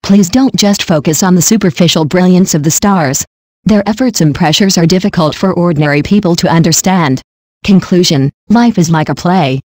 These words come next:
it all depends on acting. Whether in the entertainment industry or in life, we should constantly adjust ourselves and adapt to the development of the times.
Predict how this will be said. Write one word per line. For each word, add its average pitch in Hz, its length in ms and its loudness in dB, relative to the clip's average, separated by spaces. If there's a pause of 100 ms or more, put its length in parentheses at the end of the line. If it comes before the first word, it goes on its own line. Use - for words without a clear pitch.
(120)
it 208 120 2
all 254 160 2
depends 170 480 0
on 190 160 2
acting. 156 460 -2 (380)
Whether 190 240 0
in 190 140 4
the 165 140 4
entertainment 180 800 0
industry 175 480 2
or 160 100 0
in 160 140 2
life, 156 380 -2 (220)
we 180 80 4
should 170 220 0
constantly 196 580 0
adjust 165 340 0
ourselves 180 560 0
and 175 140 4
adapt 165 340 0
to - 80 0
the 160 80 -2
development 165 560 0
of 156 80 -2
the 151 80 -2
times. 156 520 0